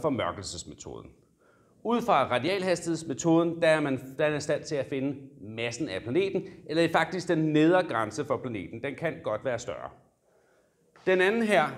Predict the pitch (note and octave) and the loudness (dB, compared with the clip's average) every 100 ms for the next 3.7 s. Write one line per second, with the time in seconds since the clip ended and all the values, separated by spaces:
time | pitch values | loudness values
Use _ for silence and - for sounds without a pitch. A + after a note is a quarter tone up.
0 | - F#3+ F3 D3 C#3 G#2+ - - - - | -4 0 2 4 4 2 0 -12 -14 -8
1 | G2+ D#3 G3+ A3 G3 F3 F#3+ E3+ F3+ E3 | 4 6 6 2 -6 -4 -4 -2 2 2
2 | E3 E3 E3+ - - - E3 D3 C#3 C#3 | 2 -2 -8 -16 -20 -2 4 4 2 2
3 | F3+ D#3+ - B2 F3 G#3 | 2 2 -2 2 4 4